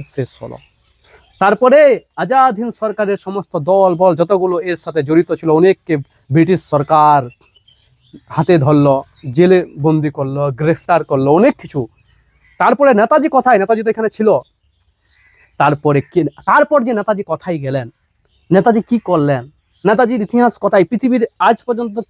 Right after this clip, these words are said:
কেউ আমরা জানতে পারলাম না কোথায় আছে নেতাজি। লোকেরা বলছে, লোকেরা বলছে যে উনিশশো পেচল্লিশ সালের আঠারোই আগস্ট নেতাজি সুভাষচন্দ্র বসু কোনো বিমানে যাচ্ছিলেন এবং সেই বিমানে আগুন লেগে গেছিল,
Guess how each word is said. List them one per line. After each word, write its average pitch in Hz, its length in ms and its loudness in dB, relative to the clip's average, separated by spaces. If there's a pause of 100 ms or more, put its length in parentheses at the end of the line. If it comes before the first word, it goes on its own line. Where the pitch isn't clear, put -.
কেউ 262 200 2
আমরা 208 240 0
জানতে 160 300 -2
পারলাম 143 300 -6
না 117 160 -16 (500)
কোথায় 202 280 0
আছে 135 140 -2
নেতাজি। 117 280 -6
লোকেরা 196 280 4
বলছে, 233 420 2 (1200)
লোকেরা 139 260 2
বলছে 147 440 4 (200)
যে 160 80 0
উনিশশো 202 380 0
পেচল্লিশ 196 380 0
সালের 185 200 0
আঠারোই 202 400 2
আগস্ট 208 600 2 (760)
নেতাজি 170 360 2
সুভাষচন্দ্র 170 520 0
বসু 160 180 -6
কোনো 165 220 -6
বিমানে 165 420 -2
যাচ্ছিলেন 160 460 0 (260)
এবং 139 180 -2
সেই 147 180 -4
বিমানে 147 260 0
আগুন 156 240 2
লেগে 147 220 0
গেছিল, 127 320 -6